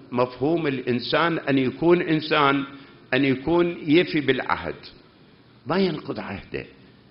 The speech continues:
وهذا قلت لك أنا حتى بالجاهلية قبل الإسلام، ترى الجاهلية مو كلها غلط، مو؟ إنما بعثت لأتمم. يعني أكو بنية تحتية للأخلاق؟ لو ماكو.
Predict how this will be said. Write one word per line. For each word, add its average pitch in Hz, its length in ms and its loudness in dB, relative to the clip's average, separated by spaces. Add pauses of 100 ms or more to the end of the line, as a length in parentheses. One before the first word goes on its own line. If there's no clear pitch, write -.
(340)
وهذا 135 400 0
قلت 151 240 -8
لك 147 260 -6
أنا 151 180 -2
حتى 156 360 -6
بالجاهلية 131 880 0
قبل 139 320 -2
الإسلام، 143 680 0 (380)
ترى 107 160 2 (480)
الجاهلية 101 460 0
مو 104 140 0
كلها 143 260 0
غلط، 123 340 -2
مو؟ 107 260 2 (680)
إنما 110 440 0
بعثت 110 480 -2
لأتمم. 123 1200 -2 (800)
يعني 104 420 0
أكو 135 220 -2
بنية 147 280 0
تحتية 147 460 -4
للأخلاق؟ 147 640 -2
لو 123 140 -4
ماكو. 135 380 -6